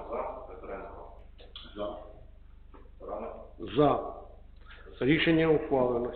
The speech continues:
Speaker 3: Слідуюче питання. Про хід виконання рішення обласної ради про обласну програму забезпечення учасників антитерористичної операції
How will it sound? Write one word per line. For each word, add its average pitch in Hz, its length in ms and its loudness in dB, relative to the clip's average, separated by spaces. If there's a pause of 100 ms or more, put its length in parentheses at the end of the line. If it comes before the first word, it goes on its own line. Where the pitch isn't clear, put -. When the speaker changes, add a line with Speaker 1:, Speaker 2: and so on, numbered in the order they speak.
Speaker 3:
Слідуюче 147 460 2
питання. 135 500 0
Про 151 200 4
хід 165 220 2
виконання 151 600 6
рішення 151 360 4
обласної 147 600 6
ради 143 500 8 (340)
про 160 100 8
обласну 160 380 8
програму 156 500 8
забезпечення 147 600 2
учасників 151 920 2
антитерористичної 151 1000 2
операції 151 1000 0